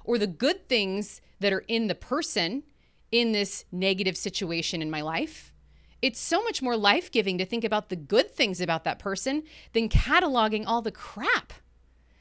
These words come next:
I don't want to think about the rain clouds all day. I want to live in the sunshine.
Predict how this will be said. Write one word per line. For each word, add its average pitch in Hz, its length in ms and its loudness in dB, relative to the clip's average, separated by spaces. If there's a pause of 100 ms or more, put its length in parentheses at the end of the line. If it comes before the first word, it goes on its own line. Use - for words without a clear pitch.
(380)
I 320 100 4
don't 453 160 2
want 370 160 4
to 370 60 -2
think 440 300 -2
about 302 360 0 (320)
the 220 100 2
rain 190 260 2
clouds 170 360 2
all 160 140 2
day. 151 300 -4
I 294 120 -2
want 392 160 -2
to 226 60 0
live 180 180 -2
in 170 80 -4
the 151 60 -4
sunshine. 180 580 -6